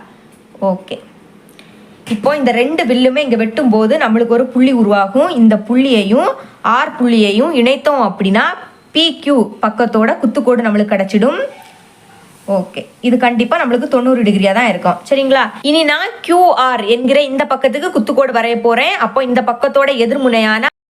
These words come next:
புள்ளியில காம்பஸோட முனைய வைங்க. வச்சுக்கிட்டு தோராயமா உங்க விருப்பத்துக்கு தோராயமா ஒரு அளவெடுத்து இந்த பக்கத்தை, கியூ ஆர் என்கிற இந்த பக்கத்தை இரண்டு முறை வெட்டுற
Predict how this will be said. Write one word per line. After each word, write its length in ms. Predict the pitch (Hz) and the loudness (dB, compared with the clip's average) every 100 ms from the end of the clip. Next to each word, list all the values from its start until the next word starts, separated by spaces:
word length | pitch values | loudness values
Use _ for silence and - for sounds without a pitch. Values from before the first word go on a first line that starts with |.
| _ _ | _ _
புள்ளியில 260 | 226 220 233 320 - 233 | 2 4 4 0 0 0
காம்பஸோட 460 | 226 233 240 233 220 | 0 0 0 0 2
முனைய 220 | 214 226 214 | 2 2 2
வைங்க. 220 | 208 226 320 508 - - - - | 2 2 0 -4 -14 -20 -20 -4
வச்சுக்கிட்டு 420 | 240 233 226 214 359 330 | -2 0 0 0 0 2
தோராயமா 500 | 302 320 294 262 240 214 | 2 2 -2 -2 0 0
உங்க 160 | 269 285 | 0 0
விருப்பத்துக்கு 460 | 240 226 247 240 208 214 | 0 -2 -2 -2 -2 0
தோராயமா 340 | 254 254 247 247 | 2 0 0 0
ஒரு 80 | 226 220 | 0 0
அளவெடுத்து 480 | 220 214 208 302 370 539 - - - | -2 -2 -2 0 0 -2 -10 -6 0
இந்த 100 | 240 233 | 0 0
பக்கத்தை, 440 | 226 - 240 220 233 180 - | -2 -2 -2 0 -2 -4 -2
கியூ 120 | 294 285 | 2 2
ஆர் 120 | 262 233 | 2 0
என்கிற 220 | 226 233 | 2 2
இந்த 100 | 214 214 | 2 0
பக்கத்தை 300 | 208 220 269 311 254 | -2 0 0 2 0
இரண்டு 260 | 302 294 240 | 2 0 2
முறை 160 | 254 226 | 0 0
வெட்டுற 220 | 214 | 0